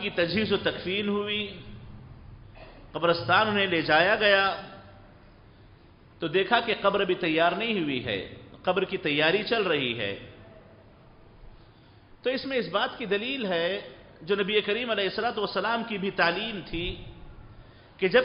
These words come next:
کسی کا انتقال ہو جائے تو تدفین میں کبھی تاخیر نہیں ہونی چاہیے، کہ فلاں کا انتظار کیا جائے، فلاں کا انتظار کیا جائے، فلاں وقت دفن کیا جائے۔ یہ تمام چیزیں شریعت کے خلاف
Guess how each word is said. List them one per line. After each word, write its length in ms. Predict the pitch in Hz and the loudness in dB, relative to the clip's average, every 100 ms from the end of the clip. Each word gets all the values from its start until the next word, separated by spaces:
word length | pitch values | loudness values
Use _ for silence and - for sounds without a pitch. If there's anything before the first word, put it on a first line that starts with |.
| 247 | 4
کسی 220 | 190 240 | -4 -2
کا 120 | 240 | -2
انتقال 520 | 202 190 185 190 226 | -2 -2 -2 2 2
ہو 120 | 208 | 2
جائے 260 | 185 185 220 | 2 2 2
تو 140 | - 202 | 0 0
تدفین 580 | 208 170 170 190 233 | 0 0 -4 -4 -4
میں 120 | 233 220 | -4 -4
کبھی 180 | 208 220 | -4 -2
تاخیر 440 | - 147 147 180 | 0 0 2 -2
نہیں 180 | 196 254 | 0 0
ہونی 220 | 247 196 | 0 -2
چاہیے، 480 | 160 131 113 95 92 - - - - - - - - - - - - - | -4 -4 -4 -6 -10 -12 -20 -20 -20 -20 -20 -20 -20 -20 -20 -20 -12 -6
کہ 80 | 147 | -2
فلاں 300 | 170 190 226 | 2 4 2
کا 60 | 233 | 0
انتظار 540 | 220 214 160 175 202 202 | 0 0 2 4 2 2
کیا 220 | 190 185 | 2 2
جائے، 280 | 170 180 208 214 | 4 4 2 0
فلاں 200 | 185 202 | 0 0
کا 60 | 202 | 0
انتظار 500 | 180 175 170 170 196 202 | -2 -2 2 4 4 2
کیا 220 | 175 170 | 2 2
جائے، 300 | 156 165 196 - - - - - - | 4 2 2 -2 -10 -16 -20 -18 -2
فلاں 280 | 160 185 226 | 2 4 4
وقت 260 | 214 165 | 2 0
دفن 240 | 190 190 170 | -2 -2 -2
کیا 280 | 170 160 | 0 2
جائے۔ 300 | 147 156 190 226 - - - - - - - - - - - | 4 2 2 0 -8 -16 -20 -20 -20 -20 -20 -20 -20 -16 -6
یہ 80 | 170 | 0
تمام 360 | 180 190 247 254 | 2 4 2 2
چیزیں 260 | 208 190 240 | 0 0 0
شریعت 440 | - 180 226 226 | 0 0 -2 -2
کے 80 | 196 | -2
خلاف 440 | - 160 160 180 | 0 2 4 4